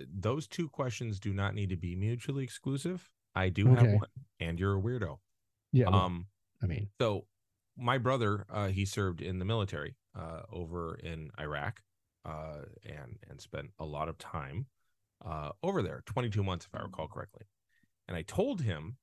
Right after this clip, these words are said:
Speaker 1: to never, ever tell anybody about his girl back home,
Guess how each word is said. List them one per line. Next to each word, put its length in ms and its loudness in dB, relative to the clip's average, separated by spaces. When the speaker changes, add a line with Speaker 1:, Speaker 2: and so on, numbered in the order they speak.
Speaker 1:
to 200 -2
never, 580 0
ever 300 2
tell 340 -2
anybody 640 -2
about 320 -2
his 160 -2
girl 260 0
back 300 0
home, 380 -6